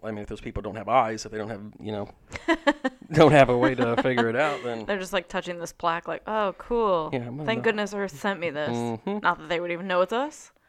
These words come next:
Speaker 1: Nope.
Speaker 2: That's so weird. It's, I mean, it's like the deep, deep ocean and stuff like that. You have no clue what's out
Speaker 1: No,
Speaker 2: there.
Speaker 1: no
Speaker 2: And I
Speaker 1: idea.
Speaker 2: mean, clearly there's conspiracies and a lot of people speculate on what's out there,
Speaker 1: Yeah,
Speaker 2: but
Speaker 1: like, we get visited all the time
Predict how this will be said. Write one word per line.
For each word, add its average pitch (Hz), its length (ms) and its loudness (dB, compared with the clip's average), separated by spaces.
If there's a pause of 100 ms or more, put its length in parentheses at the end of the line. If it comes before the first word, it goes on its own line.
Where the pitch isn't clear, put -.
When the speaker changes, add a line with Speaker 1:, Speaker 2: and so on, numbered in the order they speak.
(160)
Speaker 1:
Nope. - 160 -4 (460)
Speaker 2:
That's 208 160 -6
so 262 160 4
weird. 190 460 -4 (320)
It's, - 320 -10
I 190 60 -6
mean, 185 140 -6
it's 185 220 -10
like 190 220 -4
the 175 100 -4
deep, 196 380 -10
deep 196 280 -8
ocean 170 440 -8
and 156 120 -14
stuff - 220 -10
like 160 160 -10
that. 160 160 -6
You 185 80 -10
have 240 80 -10
no 165 240 -12
clue 165 220 -10
what's 156 180 -8
out 156 160 -4
Speaker 1:
No, 165 80 -2
Speaker 2:
there. - 300 -6
Speaker 1:
no 120 160 -4
Speaker 2:
And 160 100 2
I 247 40 2
Speaker 1:
idea. 240 180 -2
Speaker 2:
mean, 170 100 -14
clearly 262 760 -6
there's 170 240 -4
conspiracies 180 840 -4
and 175 100 -8
a 156 40 -8
lot 160 220 0
of 170 60 -10
people 160 240 -14
speculate 160 640 -10
on 165 140 -10
what's 160 200 -12
out 156 240 -6
there, 170 160 -4
Speaker 1:
Yeah, 120 100 2
Speaker 2:
but 123 120 -2
Speaker 1:
like, 110 80 -8
we 117 80 -8
get 107 140 -8
visited 107 380 -8
all 107 120 -6
the 107 80 -8
time 110 260 -10